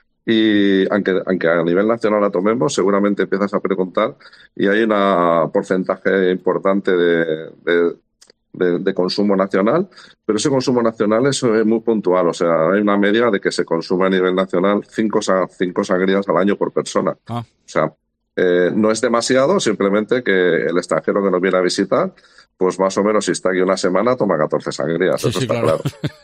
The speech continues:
Speaker 2: Sí, tienes toda la razón. <laughs>
Speaker 1: Y luego, y luego también a nivel, a nivel de propio su, de su país, eh, ellos allí no la realizan, con lo cual tiene que ser un producto ya hecho, buscan un producto de calidad, y para el tema de exportación es un producto súper interesante como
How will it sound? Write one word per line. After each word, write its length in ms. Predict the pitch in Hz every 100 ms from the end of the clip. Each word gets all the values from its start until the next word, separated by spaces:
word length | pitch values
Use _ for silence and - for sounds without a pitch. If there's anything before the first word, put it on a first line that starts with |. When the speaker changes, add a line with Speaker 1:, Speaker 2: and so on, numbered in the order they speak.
| - - - - - 185 -
Speaker 2:
Sí, 240 | - 135 135
tienes 220 | 139 120
toda 200 | 131 117
la 100 | 110
razón. 360 | 120 - 131 147
<laughs> 1080 | 120 - - 139 151 135 - 110 - - -
Speaker 1:
Y 120 | 120 107
luego, 520 | 113 117 135 135 -
y 80 | 113
luego 320 | 110 113 127
también 220 | 123 123 127
a 40 |
nivel, 320 | 117 113 120 -
a 100 | 95
nivel 300 | 98 107 120
de 100 | 117 -
propio 240 | - 110 110
su, 140 | 120
de 100 | 104
su 160 | 101 104
país, 420 | 107 127 165 - -
eh, 280 | 95 95 -
ellos 300 | 110 110 101
allí 220 | 95 101
no 100 | 101
la 140 | 101 92
realizan, 480 | 95 101 120 147
con 100 | 117 85
lo 120 | 82
cual 260 | 92 90 - - - -
tiene 180 | 95
que 120 | 95 95
ser 140 | 92
un 100 | 92
producto 340 | 92 92 95
ya 240 | 87 90 90
hecho, 380 | 101 151 175 - _ -
buscan 320 | 98 107 104
un 100 | 104
producto 400 | 95 95 92 92
de 80 | 87
calidad, 460 | 87 87 90 131 - - - -
y 100 | 95
para 180 | 90
el 60 | 87
tema 180 | 90 101
de 60 | 107
exportación 520 | - 98 95 - 107
es 120 | 117
un 140 | 98 90
producto 380 | 82 82 - 107
súper 560 | 95 80 82 80 78
interesante 600 | 78 78 73 - 76 80
como 100 | 87